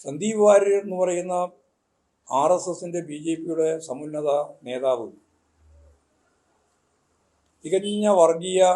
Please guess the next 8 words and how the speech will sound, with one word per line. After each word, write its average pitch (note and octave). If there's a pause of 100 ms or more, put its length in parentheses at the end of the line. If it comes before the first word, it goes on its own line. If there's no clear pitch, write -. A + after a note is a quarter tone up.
(140)
പ്രചാരവേല D3+ (680)
ആർ C#3+
എസ് D#3
എസിൻ്റെ D3+
ഭാഗമായിട്ട് C#3
സംഘടിപ്പിക്കുന്ന C3+
ഒരാൾ G#2+ (3000)
ഇപ്പോഴ് E3